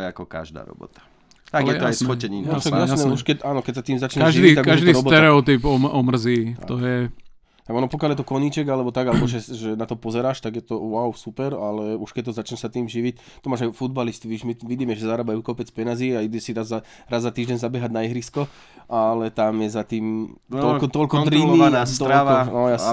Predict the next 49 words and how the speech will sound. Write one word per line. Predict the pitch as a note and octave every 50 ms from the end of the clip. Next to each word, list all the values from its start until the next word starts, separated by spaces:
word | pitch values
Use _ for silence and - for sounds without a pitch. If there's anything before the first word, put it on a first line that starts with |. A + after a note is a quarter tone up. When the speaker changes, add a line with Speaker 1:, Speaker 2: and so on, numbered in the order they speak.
| A#2 A2+
Speaker 1:
absolútne | A2+ C3 B2+ B2+ A#2+ A#2 - A2+ G#2+
režim | A2+ A#2+ A#2+ A#2 A#2+ B2 A#2+
denný | G#2+ A2 A2 G#2 G#2 G#2+ G2+ -
kontrolovaný. | - G#2 G#2 G#2 - G#2+ G#2 G2 G2
Speaker 2:
Ono | C#3+ F3 F#3
bolo | D#3 C#3 E3+ F#3 F#3+
by | F3 F3+ F3
pekné, | - D#3+ D#3 D3+ - F3 E3+ D#3+ D3+ C#3
akože | - E3+ D3 C#3+ D3
keby, | - D#3 D3 C#3+ D3+
že | C#3 C3+ D3+ D3 C#3 C3+ C3+ C3 B2
to | - B2+
sype | - - D3 C#3+ C#3 E3
váze | C#3+ B2 B2 C3 C#3 C#3+ D3 C3+
peňazí, | - - B2+ C3 C#3+ D#3 D#3 D#3+ F3 F3
dajme | E3+ E3 E3 E3+ E3+ E3+
tomu, | D#3+ F#3 F3+ F3+ F3+ F3+ F3
ale | - C3 B2+ C3 C3+ C3+ C#3 C#3 C3+ C3+ C3+ C#3+ E3 E3 - - - - - - _ _ _ _ - - - -
ja | _ C#3 C#3 D3+ F3
to | - G3 F3 C#3+ - - - _ _ _ _ _ _ _ _ - _
Speaker 1:
No | - A#2+ C3 C3
ale | C#3 D3 C#3+
tak | - D3 - - _ _ _ _ -
Speaker 2:
Ja | - - C3+ D3+
Speaker 1:
to, | D#3+ A#3 A#3
čo |
Speaker 2:
si |
v | E3
Speaker 1:
si | F#3 E3+
Speaker 2:
živote | F#3 F#3+ G#3+ G3+ A#3 G#3
Speaker 1:
povedal, | F#3+ F3
Speaker 2:
ra-, | F3 G3
Speaker 1:
že | F3
už | D#3 D#3
Speaker 2:
razím, | D#3+ E3+ D#3 F#3+ F#3+ F#3+ F#3 F3+
akože | F3 F3 - F#3 D#3+ E3+ E3
tak, | - D#3+
Speaker 1:
že | A#2+ A2+ C3 D3+
Speaker 2:
tak | D3+
Speaker 1:
už | - -
polovicu | - C#3 D3 E3+ F3+ F3 F3 D#3 -
si | D#3+ - - B2
dokážeš | A2 B2+ B2+ - D3 C#3 B2+ C3+ A#2+ A2 A2+ A2
zaplatiť, | A#2 A#2 A#2+ - C#3 C3+ C3 - B2 A#2 - - -
e, | _ _ F2+ F2+ F2+
z | G2+ - -
fotenia, | - - A#2+ A#2 - D3+ D3+ D#3 C#3+ F#2+ F2+
Speaker 2:
Hm. | - - G3+ -
Speaker 1:
to | -